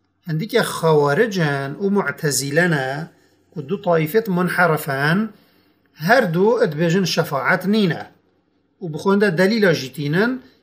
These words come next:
إيك جوان أفايا قوتنا خدي، فما تنفعهم شفاعة الشافعين.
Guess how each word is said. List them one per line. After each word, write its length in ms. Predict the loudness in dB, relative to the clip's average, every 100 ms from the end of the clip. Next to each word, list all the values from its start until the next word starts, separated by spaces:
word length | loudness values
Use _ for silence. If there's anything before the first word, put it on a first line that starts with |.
| -8
إيك 200 | -6 -2
جوان 320 | -2 0 0
أفايا 480 | 0 0 2 2 0
قوتنا 320 | -4 -4 -4
خدي، 460 | -2 -2 2 2 0 -8 _ _ _ _
فما 360 | -4 0 2
تنفعهم 840 | 2 2 0 0 0 0 0 0 -4
شفاعة 600 | -6 -4 0 0 0 -2
الشافعين. 800 | -2 2 2 4 0 2 2 0